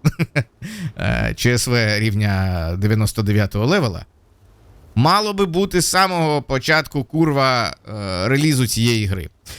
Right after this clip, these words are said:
На жаль, е, ситуація така, що, по суті, ми являємось, е, от люди, які з самого початку грають в Stalker два, з релізу, а то і з дорелізу,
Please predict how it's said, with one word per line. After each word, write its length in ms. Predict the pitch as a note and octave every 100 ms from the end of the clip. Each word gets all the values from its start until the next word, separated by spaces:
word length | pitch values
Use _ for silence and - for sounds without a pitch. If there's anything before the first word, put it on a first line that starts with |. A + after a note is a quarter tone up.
| - _ _
На 100 | A#2
жаль, 220 | D#3+ B3+ G3+
е, 960 | B2 B2+ C3 B2 A#2+ A#2+ A#2 A#2 A2+
ситуація 540 | A2 C3+ D#3 F3 D#3 C#3+
така, 400 | C#3 - F#3+ G#3+
що, 720 | - - B2 C3 C3 B2+ A#2
по 120 | B2+
суті, 600 | B2 B3+ C4+ - F#3 E3
ми 180 | D3 G3+
являємось, 760 | F3 C#3+ D#3+ F#3 D#3+ C3+ - -
е, 220 | A2 A2
от 220 | A2+ A2+
люди, 260 | D3 C#3+ A#2+
які 360 | G#2+ C3 A#2+
з 60 | G#2+
самого 280 | A#2 A#2 G#2+
початку 440 | A2 A#2+ A2 -
грають 300 | G2 A2 G2+
в 120 | -
Stalker 260 | G2+ - G#2+
два, 260 | C#3 G#3+ A3+ _ _ - -
з 140 | G#2
релізу, 580 | B2+ C3+ F#3+ E3+ C#3 C3+
а 100 | A#2+
то 220 | A2+ C3
і 120 | A#2+
з 120 | A2 G#2
дорелізу, 1040 | E3 G3 E3 D3+ D3 C3+ A#2+ A#2+ G#2+ G#2